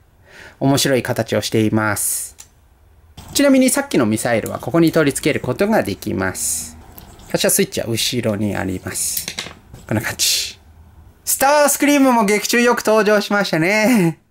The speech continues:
あの、ナンバーワンの破壊大帝メガトロンが、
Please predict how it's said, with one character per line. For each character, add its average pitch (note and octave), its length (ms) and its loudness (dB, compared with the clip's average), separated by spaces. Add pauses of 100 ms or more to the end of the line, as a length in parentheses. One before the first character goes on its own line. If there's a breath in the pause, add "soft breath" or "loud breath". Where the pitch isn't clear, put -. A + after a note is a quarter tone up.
(380 loud breath)
あ A3 60 2
の、 A3+ 140 4
ナ G#3 220 4
ン A#3 100 4
バ A3 180 4
ー - 20 2
ワ G#3+ 120 4
ン E3+ 80 2
の C3 220 0
破 C#3+ 140 -4
壊 G#3+ 280 0
大 G3+ 160 0
帝 C#3 120 0
メ C#3+ 140 0
ガ D3+ 120 0
ト B2 120 -8
ロ G#2+ 100 -4
ン G#2+ 100 -12
が、 A2+ 300 -2